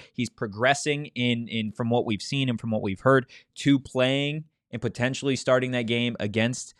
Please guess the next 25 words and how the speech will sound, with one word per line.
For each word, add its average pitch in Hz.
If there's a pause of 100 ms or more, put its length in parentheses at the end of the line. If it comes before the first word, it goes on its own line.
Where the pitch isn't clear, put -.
(140)
the 110
Wildcats. 120
He 120
came 127
out 127
as 110
Q 127
B 123
one 120
in, 110
in 104
the 104
first 120
team 123
period 123
today, 123 (300)
um, 92 (140)
which 107
I 101
would 117
say 117
is 104
a 92 (300)
good 123
sign. 156